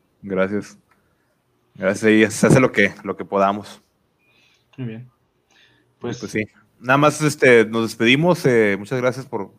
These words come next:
Speaker 1: por acompañarnos, Martín. Eh, nos despedimos, les recordamos a todos los que están aquí todavía en vivo que nuestras redes sociales son Valle de Gigantes, tanto en Facebook como en Instagram, nos pueden encontrar. Ahí publicamos mayormente cuándo son los siguientes episodios, y si quieren encontrarnos, pueden encontrarnos en Google Podcast, Apple Podcast,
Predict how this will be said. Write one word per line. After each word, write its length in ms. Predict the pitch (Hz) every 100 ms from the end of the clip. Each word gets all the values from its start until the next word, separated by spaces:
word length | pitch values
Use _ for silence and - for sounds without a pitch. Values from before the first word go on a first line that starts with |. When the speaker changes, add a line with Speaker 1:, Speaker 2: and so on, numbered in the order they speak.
| -
Speaker 1:
por 240 | 101 92
acompañarnos, 560 | 95 98 98 104 120 135
Martín. 340 | 127 143 139 - - -
Eh, 680 | 98 98 95 90 85 - - _ _ _ _
nos 140 | 107 101
despedimos, 400 | - 107 131 123
les 100 | 110
recordamos 460 | 107 104 110 120
a 40 | 110
todos 120 | 117
los 100 | 120
que 60 |
están 200 | - 110
aquí 200 | 113 113
todavía 640 | 110 113 110 113 117 98 95
en 140 | 98
vivo 280 | 95 110 117
que 280 | - 85 82
nuestras 240 | 98 92
redes 160 | 101 104
sociales 280 | 101 104 107
son 160 | 113
Valle 180 | 107 110
de 100 | 110
Gigantes, 480 | 110 95 101 101 113
tanto 260 | 107 101 98
en 100 | 95
Facebook 360 | 117 123 139
como 240 | 127 107 98
en 60 |
Instagram, 340 | 135 - 156 151
nos 120 | 117
pueden 180 | 113 117
encontrar. 560 | 113 101 98 131 160 - _ _ _ _
Ahí 180 | - 113
publicamos 540 | 127 151 131 120 120 139
mayormente 580 | 113 113 120 120 127
cuándo 380 | - 123 123 120
son 180 | 117 120
los 120 | 117
siguientes 360 | - 101 98 107
episodios, 760 | 113 110 - 131 143 156 151 -
y 220 | 123 117
si 140 | -
quieren 260 | 92 117 131
encontrarnos, 640 | 123 110 98 110 123 123
pueden 180 | - 113
encontrarnos 400 | 104 92 104 113 98
en 100 | 90
Google 380 | 95 110 107 101
Podcast, 460 | 131 - 127 120
Apple 240 | 107 92 -
Podcast, 680 | 135 143 _ 139 131 -